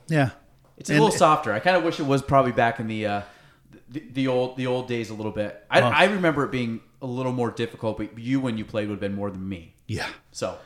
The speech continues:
Speaker 1: Oh, I, I remember
Speaker 2: Like
Speaker 1: getting puck shot at me from the coach. <laughs> You know, it's like, okay, we gotta pay attention.
Speaker 2: Yeah.
Speaker 1: You know, I, I, one of the, my favorite
Speaker 2: And you probably didn't go tell mom and dad that you got hit by a
Speaker 1: Uh, no.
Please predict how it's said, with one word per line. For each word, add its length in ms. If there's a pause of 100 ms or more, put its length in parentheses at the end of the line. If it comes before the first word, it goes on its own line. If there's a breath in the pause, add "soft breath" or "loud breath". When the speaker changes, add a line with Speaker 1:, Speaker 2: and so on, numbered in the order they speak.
(120)
Speaker 1:
Oh, 80
I, 300
I 100
remember 300
Speaker 2:
Like 60
Speaker 1:
getting 240
puck 340
shot 280
at 140
me 140
from 160
the 60
coach. 520
<laughs> 60 (920 loud breath)
You 80
know, 280 (300 loud breath)
it's 240
like, 280
okay, 420
we 80
gotta 220
pay 140
attention. 500
Speaker 2:
Yeah. 180 (360 loud breath)
Speaker 1:
You 120
know, 160
I, 140
I, 160 (100)
one 240
of 80
the, 60
my 260
favorite 640
Speaker 2:
And 80
you 60
probably 240
didn't 140
go 60
tell 200
mom 180
and 80
dad 200
that 120
you 80
got 60
hit 80
by 80
a 20
Speaker 1:
Uh, 20
no. 460